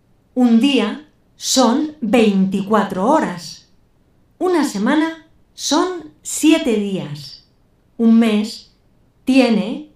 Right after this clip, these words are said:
entre veintiocho y treinta y un días.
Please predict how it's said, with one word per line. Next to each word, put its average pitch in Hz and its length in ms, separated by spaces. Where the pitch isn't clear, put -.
entre 220 480
veintiocho 214 1160
y 262 280
treinta 220 540
y 196 160
un 330 300
días. 196 720